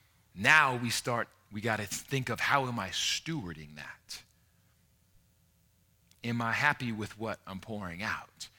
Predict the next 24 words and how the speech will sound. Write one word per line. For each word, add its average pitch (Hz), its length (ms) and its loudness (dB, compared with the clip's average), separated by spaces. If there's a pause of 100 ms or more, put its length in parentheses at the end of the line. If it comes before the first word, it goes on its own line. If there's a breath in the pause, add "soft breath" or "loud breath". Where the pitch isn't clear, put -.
Am 110 140 -2
I 131 140 2
aware 143 600 2
of 95 200 -10
what 95 220 -4 (360 soft breath)
I'm 92 140 -8
pouring 92 420 -6
out?" - 460 -10 (3500 soft breath)
You 101 120 -8
know, 104 180 -6
and 107 160 -6
it's - 220 -4
just, - 280 -6
I 95 140 -6
joked 113 400 0
about 123 300 0
my 127 160 0
kids, 139 460 -6
but, - 340 -6
you 117 80 -4
know, 117 180 -2
it's 120 220 -2
like, 98 220 -6
that's, - 580 2